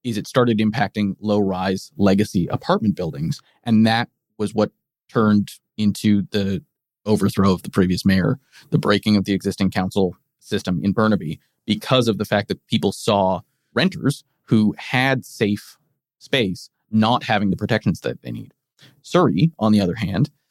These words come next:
has moved to a place where they've secured a single streamlined approval process. So instead of having the planning application and then the public hearing process, they do planning, zoning, hearing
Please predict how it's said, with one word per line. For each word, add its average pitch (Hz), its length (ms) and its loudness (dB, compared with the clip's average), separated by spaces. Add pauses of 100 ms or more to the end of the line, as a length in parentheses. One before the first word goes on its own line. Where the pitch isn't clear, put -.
(160)
has 107 520 0
moved 113 420 0
to 120 100 2
a 101 40 2
place 104 260 0
where 110 120 0
they've 104 220 0
secured 101 600 -2 (260)
a 104 300 0
single 123 540 2
streamlined 104 760 -2 (100)
approval 101 320 -2
process. - 440 -6 (420)
So 117 160 0
instead 113 300 2
of 139 100 2
having 117 500 0
the 92 80 -8
planning 113 460 0
application 107 680 -2
and 98 180 0
then 95 200 0
the - 60 -8
public 82 320 -2
hearing 117 300 2
process, - 600 -2 (340)
they 113 100 2
do 107 360 2 (120)
planning, 104 420 0 (180)
zoning, 95 420 0 (140)
hearing 80 400 -2